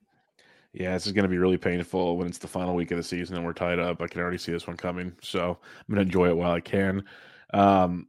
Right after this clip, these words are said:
this week's a fun one because last week we kinda joked about the pitching was just horrific. Like, there were, like,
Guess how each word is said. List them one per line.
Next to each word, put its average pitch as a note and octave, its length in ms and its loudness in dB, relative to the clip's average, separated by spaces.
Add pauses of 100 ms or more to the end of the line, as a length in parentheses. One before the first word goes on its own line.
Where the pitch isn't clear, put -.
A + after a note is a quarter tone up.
this A2 260 2
week's F#3 180 10
a D3 60 0
fun C3 240 4
one E2 260 -4
because G2 360 0
last A#2+ 280 4
week C#3+ 160 0
we A2 80 -4
kinda A#2 180 2
joked G#2 280 -2
about G2 260 2
the F2 60 -4
pitching G2+ 320 -4
was F2+ 100 -2
just - 300 -6
horrific. F#2 480 2
Like, F#2 100 -4
there F#2+ 120 0
were, F2+ 120 2
like, F2 160 -4